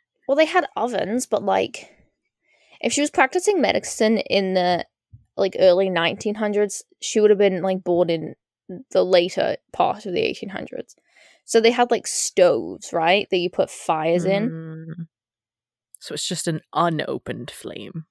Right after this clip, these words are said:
Speaker 2: a
Speaker 1: Yeah,
Speaker 2: closed
Speaker 1: it's a,
Speaker 2: flame, if you will.
Speaker 1: it's an enclosed
Speaker 2: <laughs>
Speaker 1: flame. And also, maybe this is, like, a very, um,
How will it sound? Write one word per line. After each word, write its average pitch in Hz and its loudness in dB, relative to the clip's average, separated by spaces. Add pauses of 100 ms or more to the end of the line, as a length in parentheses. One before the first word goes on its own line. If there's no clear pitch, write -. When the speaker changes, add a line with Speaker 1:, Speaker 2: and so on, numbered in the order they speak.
(120)
Speaker 2:
a - -6
Speaker 1:
Yeah, 240 8
Speaker 2:
closed 208 4
Speaker 1:
it's 208 0
a, 208 0
Speaker 2:
flame, - -10
if - -20
you 165 -12
will. - -6
Speaker 1:
it's 240 -4
an 190 -2
enclosed 190 -2
Speaker 2:
<laughs> - -16
Speaker 1:
flame. 98 -10 (520)
And 214 2
also, 302 4 (500)
maybe 233 0
this 277 -2
is, 359 -4
like, 330 0
a 226 2
very, 180 0 (1300)
um, 196 -6